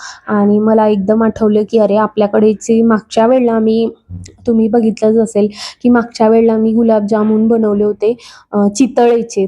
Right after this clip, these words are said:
तर त्याचं मी अर्धच पॅकेट बनवलं होतं आणि अर्ध पॅकेट मी तसंच ठेवून दिलं होतं. तर, अ, मला एकदम आठवलं की अरे, आपल्याकडं ते अर्ध पडलंय आणि फार जास्त दिवस जर ते पडून असलं तर मग खराब नको व्हायला, कारण ते ओपन केलेलं होतं.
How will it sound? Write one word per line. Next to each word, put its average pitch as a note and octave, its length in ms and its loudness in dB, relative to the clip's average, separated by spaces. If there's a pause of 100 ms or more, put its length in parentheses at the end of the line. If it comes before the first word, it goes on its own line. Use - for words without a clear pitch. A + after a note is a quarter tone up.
तर B3+ 120 0
त्याचं B3+ 340 -2
मी C4 100 -2
अर्धच B3 520 -2
पॅकेट A#3 360 -2
बनवलं G#3+ 380 0
होतं G#3+ 180 -2
आणि C4 260 0
अर्ध A3 320 0
पॅकेट A3 460 -2
मी B3+ 140 -2 (100)
तसंच A#3+ 340 -2
ठेवून A#3 260 2
दिलं G3+ 200 2
होतं. G3+ 260 -2 (580)
तर, A#3 140 2
अ, A#3+ 240 2
मला B3 220 0
एकदम A#3 300 -2
आठवलं A3+ 440 -2
की B3+ 60 -6
अरे, A3 180 0
आपल्याकडं G#3 460 -2
ते A3+ 180 -2
अर्ध G#3 300 0
पडलंय G#3 420 0 (420)
आणि A3+ 140 2
फार B3+ 300 0
जास्त C4+ 300 -2
दिवस A#3+ 320 0
जर A#3+ 140 -2
ते A#3 180 -4
पडून A#3 380 0
असलं A3+ 300 -2
तर A3 140 -2
मग A3 180 0
खराब A3+ 320 0
नको A3+ 260 -2
व्हायला, A3 300 2
कारण G#3 280 -2
ते G#3 100 -6
ओपन A#3+ 380 0
केलेलं G3+ 380 0
होतं. G3 200 -4